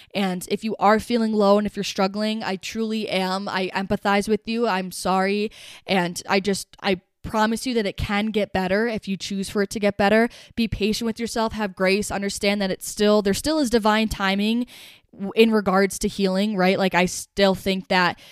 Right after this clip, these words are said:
I still had to serve that time period of feeling that way, and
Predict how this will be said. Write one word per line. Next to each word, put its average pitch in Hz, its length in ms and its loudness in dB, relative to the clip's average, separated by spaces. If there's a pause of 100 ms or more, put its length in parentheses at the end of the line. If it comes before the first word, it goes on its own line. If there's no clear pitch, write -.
(760)
I 208 200 6
still 214 240 2
had 214 160 4
to 196 80 4
serve 190 480 4
that 202 180 2
time 190 260 -2
period 196 320 0
of 180 120 -2
feeling 196 380 -2
that 233 200 0
way, 277 320 2
and 190 320 0